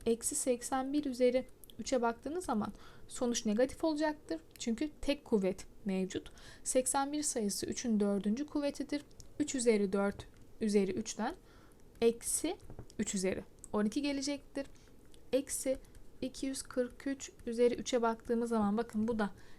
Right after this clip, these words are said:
negatif bir sayı. Tek kuvveti negatif olacaktır. İki yüz kırk üç, üçün, e, kaçıncı kuvveti? Beşinci kuvvetidir.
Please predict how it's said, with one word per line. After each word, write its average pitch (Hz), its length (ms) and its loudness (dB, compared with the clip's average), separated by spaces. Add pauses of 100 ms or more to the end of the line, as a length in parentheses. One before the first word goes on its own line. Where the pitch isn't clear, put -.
(160)
negatif 214 420 0
bir - 60 -4
sayı. 220 440 0
Tek 233 240 0
kuvveti 196 440 -2 (180)
negatif 214 420 0
olacaktır. 269 540 -2 (440)
İki 254 200 -2
yüz 285 180 -2
kırk - 380 -6
üç, - 200 -6 (140)
üçün, 285 360 -4 (600)
e, 202 220 -2
kaçıncı 247 320 -4
kuvveti? 220 420 -2 (880)
Beşinci 254 400 6
kuvvetidir. 208 580 2